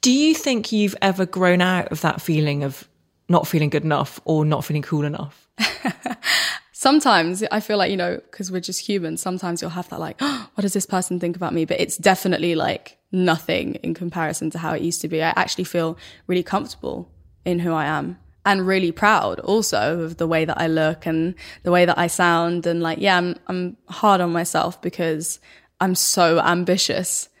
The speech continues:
Speaker 2: but I definitely wouldn't change a thing about myself now. And I don't think that fifteen-year-old me would have believed that.
Speaker 1: Do you think part of your drive comes from wanting to prove those school bullies wrong?
Speaker 2: <laughs> In the beginning, yes.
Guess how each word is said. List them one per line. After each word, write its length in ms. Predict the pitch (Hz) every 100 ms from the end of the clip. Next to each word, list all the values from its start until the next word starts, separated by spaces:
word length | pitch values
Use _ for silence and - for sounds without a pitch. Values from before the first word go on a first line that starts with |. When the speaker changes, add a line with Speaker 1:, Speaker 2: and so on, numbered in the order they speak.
| _ _ -
Speaker 2:
but 240 | 170 160 - -
I 80 | 196
definitely 520 | 202 196 196 170 170
wouldn't 320 | 170 170 160
change 360 | - 185 160 -
a 60 |
thing 360 | 165 170 160 - - -
about 280 | 175 151
myself 540 | - - - - - - -
now. 320 | 170 - - _ _ _ _ _ -
And 140 | 175
I 160 | 160 165 -
don't 260 | - 170 -
think 240 | - 165 -
that 200 | - -
fifteen-year-old 680 | 190 - 180 170 151 151
me 280 | 160 151 151
would 160 | 185 165
have 140 | 151
believed 320 | - 151 -
that. 200 | - - - _ - - - -
Speaker 1:
Do 100 | 254
you 80 | 262
think 220 | 285 233
part 220 | 240 180
of 60 | 202
your 100 | 196
drive 400 | 226 208 156 -
comes 420 | 196 175 160 -
from 320 | 170 160 151
wanting 380 | 165 160 147 160
to 80 | 151
prove 480 | - - 165 147 135
those 220 | 151 143 -
school 240 | - 151
bullies 320 | 143 143 139
wrong? 320 | 160 143 113 - 240 202 - -
Speaker 2:
<laughs> 420 | - - - -
In 160 | 254 233
the 60 |
beginning, 520 | 214 226 233 233 175
yes. 500 | 175 165 175 196 -